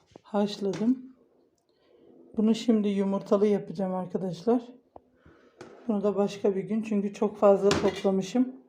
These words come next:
Bu bugün yeter yumurtalıya. Bayağı var çünkü. Bu da başka bir gün inşallah. Kaldirik sapı arkadaşlar bunlar. Kaldirik yaprağının sapı.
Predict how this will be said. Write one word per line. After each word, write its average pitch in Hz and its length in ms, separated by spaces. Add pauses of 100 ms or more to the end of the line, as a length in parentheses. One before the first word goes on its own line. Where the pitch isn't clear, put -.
(760)
Bu 214 140
bugün 208 260
yeter 220 420
yumurtalıya. 196 800 (380)
Bayağı 196 400
var 185 220
çünkü. 240 600 (1000)
Bu 226 120
da 247 360
başka 214 420
bir 190 80
gün 190 180
inşallah. 196 640
Kaldirik 202 500
sapı 196 320
arkadaşlar 190 680
bunlar. 214 480 (440)
Kaldirik 202 440
yaprağının 196 520
sapı. 226 640